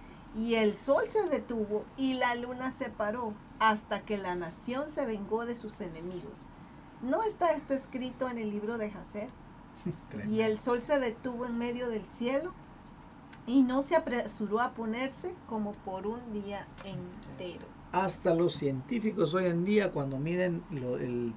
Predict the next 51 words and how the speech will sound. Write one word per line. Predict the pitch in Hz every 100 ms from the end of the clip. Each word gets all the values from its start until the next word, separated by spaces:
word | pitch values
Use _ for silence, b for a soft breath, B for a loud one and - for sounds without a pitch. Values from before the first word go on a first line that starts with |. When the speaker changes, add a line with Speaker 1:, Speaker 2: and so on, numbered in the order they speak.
| -
Speaker 2:
tiempo | 156 170 170 143
de |
la, | 117 107 104 -
que | 117
tiene | 143 156
la, | 139 113 107 104 - - B B B B -
la | 117
Speaker 1:
Les | -
Speaker 2:
Tierra, | 165 190 -
Speaker 1:
hace | -
falta | 135
Speaker 2:
les | 131 139
hace | 135
Speaker 1:
el | 143
Speaker 2:
falta | 139 139 - 127 - -
Speaker 1:
<laughs> | - -
Speaker 2:
este | 147 - 151
día | 165 202 180
y | 147
el | 139
que, | 139
y | 156 151
el, | 139 147
y | 151
el | 147
otro | 165 165
que | 147
vamos | 147 156
a | 139
leer | 139 147
en |
Speaker 1:
Ajá. | 147
Speaker 2:
un | 160
momentito. | 147 127 117 156 139 110 B B B B -
Pero | 135
miren | 135 175 208
cómo, | 208 190 196 202 -
cómo, | - 180 202 190 190 -
cómo | 170 175
dice | 175 220
Josué, | 214 139 - 214
¿verdad? | 180 147 -
"Detente, | 190 143 131 - 233 277 226 151
sol, | - - 190 131 - B B -
detente, | 139 135 226 226 196
luna". | 208 247 165
Lo | 143
que | 139
estaba | - 196
diciendo | 175 160 190 180 185
es, | 220 -